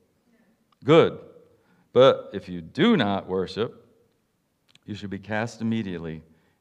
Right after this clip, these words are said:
into the midst of a burning fiery furnace. And who is the God who will deliver you from my hands?" They were determined they were not gonna worship this idol.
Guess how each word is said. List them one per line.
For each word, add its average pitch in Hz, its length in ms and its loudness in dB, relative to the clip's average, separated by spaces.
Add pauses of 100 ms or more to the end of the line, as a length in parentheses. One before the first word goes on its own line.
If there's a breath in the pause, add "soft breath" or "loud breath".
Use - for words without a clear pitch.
(140 soft breath)
into 92 240 -10
the 82 100 -8
midst 101 540 -10 (460)
of 90 100 -10
a 87 120 -6
burning 101 640 -4 (120)
fiery 90 400 -4
furnace. 82 600 -14 (800)
And 92 200 -8
who 120 340 -8
is 117 200 -12
the 120 80 -12
God 85 580 -6
who 87 120 -12
will 85 140 -10
deliver 85 520 -12
you 73 340 -16 (640)
from 85 200 -10
my 82 180 -8
hands?" 80 680 -16 (1300 loud breath)
They 110 140 2
were 127 120 0
determined 104 640 -4 (580)
they 95 80 -4
were 90 120 -6
not 90 220 -6
gonna 87 140 -10
worship 85 360 -12
this 71 200 -18
idol. 76 340 -12